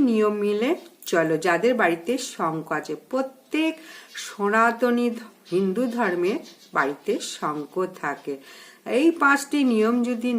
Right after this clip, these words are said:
না মানো, তাহলে মানে অকাল মৃত্যু তো নেমে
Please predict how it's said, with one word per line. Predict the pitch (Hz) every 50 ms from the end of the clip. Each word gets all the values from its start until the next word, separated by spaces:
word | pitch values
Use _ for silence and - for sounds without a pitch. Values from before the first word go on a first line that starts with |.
| 196
না | 165 156 165 170 180
মানো, | 196 208 202 190 180 185 202 247 - - - - - - - - _ - -
তাহলে | 170 147 151 151 151 170 170 165 175 185 214 262 - - - _ - _ _ _ _ _ _ _ _ _ _ _ _ _ _ _ _ 175 165
মানে | 160 160 160 160 165 165 165 - - 196
অকাল | 196 196 - 220 220 214 220 220
মৃত্যু | 226 208 214 - 240 208 -
তো | 233 226 220
নেমে | 202 190 190 208 208